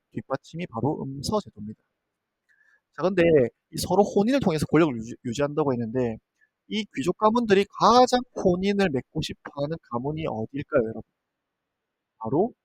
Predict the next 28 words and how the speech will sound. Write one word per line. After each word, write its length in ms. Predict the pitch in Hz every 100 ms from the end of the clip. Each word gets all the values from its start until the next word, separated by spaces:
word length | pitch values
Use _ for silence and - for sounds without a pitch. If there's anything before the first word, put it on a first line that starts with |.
| _ _ _ _ -
왕실입니다. 580 | 135 208 - 107 104 -
왕실. 280 | 110 117 - _ _ _ _ _
이 160 | 165 165
왕과 760 | 170 160 202 226 208 208 220
혼인을 760 | 208 - 160 170 170 175 180 175 -
하게 420 | - - 170 156
되면, 380 | 147 113 117 117 -
왕비를 760 | 123 127 185 247 220 214 214
배출하게 480 | - - - 156 135 -
되면 360 | 120 127 110 - _ _ _ _ _ _
그 160 | 135 127
왕과 380 | 139 185 190
왕비 320 | 135 120 135 151
사이에서 380 | 190 170 151 170
아들이 180 | 202 175
태어나겠죠? 540 | 160 139 127 - 202 - _ _
그럼 160 | 147 -
그 180 | -
아들이 440 | - 196 180 202 262 _ _ _ _ 123
이제 200 | 120 120 117 110 110 - - _ _ _
다음 200 | 156 185
왕이 200 | 156 175
될 180 | 127 117
확률이 280 | 127 143 135
높겠죠. 380 | - 139 - 123 _ _
그러다 180 | - 202
보니까, 480 | 160 131 - 147 113 - _ _ _ _ _ 117
어, 560 | 110 107 104 107 -